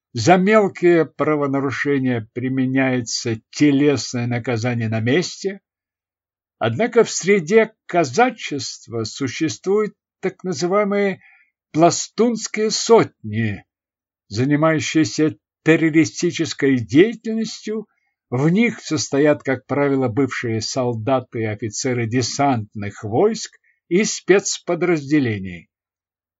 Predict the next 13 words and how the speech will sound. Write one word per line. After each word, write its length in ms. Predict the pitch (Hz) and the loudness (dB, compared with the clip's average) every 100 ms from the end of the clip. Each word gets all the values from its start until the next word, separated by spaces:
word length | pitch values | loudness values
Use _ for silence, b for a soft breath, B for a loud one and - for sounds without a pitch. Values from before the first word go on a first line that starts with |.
| _ | _
Численность 800 | - 226 240 - 185 180 175 - | -4 0 0 0 0 0 -2 -2
казаков 560 | 156 147 165 196 202 - | 0 2 0 0 -2 0
в 40 | |
России 680 | 151 123 170 180 170 160 - | -2 -2 -2 0 2 0 -2
на 160 | 131 139 | -4 -2
две 280 | 123 143 | 0 0
тысячи 640 | 151 - 165 - 143 - 143 | 0 2 0 2 -4 -4 -6
четырнадцатый 1160 | - 160 - - 156 123 123 117 - 113 113 | -2 -2 0 2 2 2 -4 -6 -10 -8 -8
год 300 | 101 190 240 - _ _ _ | 0 2 2 -2 _ _ _
составляет 720 | - 151 - 175 262 247 220 - | -6 -4 -2 -2 2 2 2 -6
не 220 | 185 196 | -2 0
меньше 520 | 185 226 220 - 196 | 0 -2 -4 -2 -2
двухсот 800 | 147 143 185 - - - 202 | -2 -2 -2 -2 -6 0 0